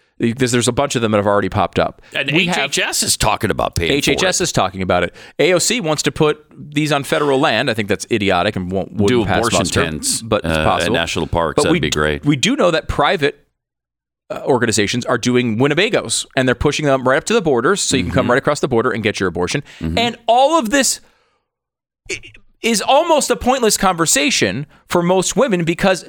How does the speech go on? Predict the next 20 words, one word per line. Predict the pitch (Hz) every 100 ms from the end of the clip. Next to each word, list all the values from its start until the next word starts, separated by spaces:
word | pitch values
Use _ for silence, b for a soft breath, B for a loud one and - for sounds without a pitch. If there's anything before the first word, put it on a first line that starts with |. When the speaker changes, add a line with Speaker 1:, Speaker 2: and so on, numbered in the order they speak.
| - -
Speaker 1:
you | 202
can | 233 233 -
order | 240 294 254 175
it | -
online | 196 208 226 185 208 254 113 104 170 b b b b
from | - 208 214 202 -
an | - 190
Indian | 214 269 262 233 185
pharmacy, | - 208 269 208 - 123
which | 165 -
will | 185
have | 190 226
your | 208
abortion | 165 180 254 233 185
pills | - 165 147 143
w-, | 113 95 -
to | - 190
you | 202
within | 185 196 175
days. | 220 339 320 - -